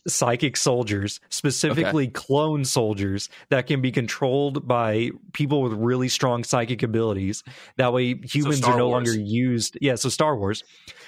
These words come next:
Speaker 1: The problem is, basically, their number one case, uh, Alma, which is the little girl that you always see, uh, she's not a little girl anymore. It's a Resident Evil situation, whichever Resident Evil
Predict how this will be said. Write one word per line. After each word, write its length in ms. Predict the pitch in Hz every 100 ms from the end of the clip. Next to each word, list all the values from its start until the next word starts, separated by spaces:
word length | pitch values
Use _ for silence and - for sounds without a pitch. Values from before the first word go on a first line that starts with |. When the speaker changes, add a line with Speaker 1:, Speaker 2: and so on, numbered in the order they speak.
| -
Speaker 1:
The 80 | -
problem 560 | - - 160 202 147 117
is, 360 | 110 107 107 - - -
basically, 440 | 123 160 - 180 151
their 160 | 139
number 320 | 127 117 139 147
one 200 | 135 120
case, 540 | 135 123 110 - - _ _ -
uh, 380 | 143 110 104 104 -
Alma, 540 | 131 139 120 101 127 _ _ _
which 200 | - 123
is 140 | 139 110
the 100 | 120
little 220 | 117 117
girl 260 | 110 117 110
that 80 | 107
you 80 | 104
always 260 | 101 98
see, 320 | - 104 110 - - - _ -
uh, 260 | 113 110
she's 220 | 110 123
not 140 | 107 165
a 60 |
little 200 | 127 110
girl 200 | 101 104
anymore. 340 | 101 98 101 117
It's 220 | 131 131
a 140 | 127
Resident 360 | 110 123 127 120
Evil 180 | 143 123
situation, 600 | - 101 110 104 123 113
whichever 280 | 120 123 127
Resident 320 | 113 117 113
Evil 280 | 107 107 104